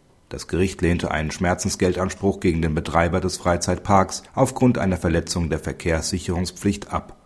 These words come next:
Nach Auffassung der Richter war die Behauptung der Klägerin, die Trommel habe sich wegen eines Konstruktionsfehlers zu schnell gedreht,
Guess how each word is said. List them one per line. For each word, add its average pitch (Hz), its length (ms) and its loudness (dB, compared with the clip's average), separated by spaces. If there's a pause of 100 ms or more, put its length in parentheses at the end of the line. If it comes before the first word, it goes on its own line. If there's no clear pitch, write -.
(200)
Nach 101 160 -2
Auffassung 127 500 2
der 78 140 2
Richter 82 340 0
war 78 140 2
die 80 100 -2
Behauptung 87 560 0
der 82 140 0
Klägerin, 92 580 2 (280)
die 117 100 4
Trommel 120 360 6
habe 80 260 4
sich 82 260 -4
wegen 82 240 2
eines 78 280 -4
Konstruktionsfehlers 90 1040 2
zu 90 100 -6
schnell 92 280 2
gedreht, 95 480 2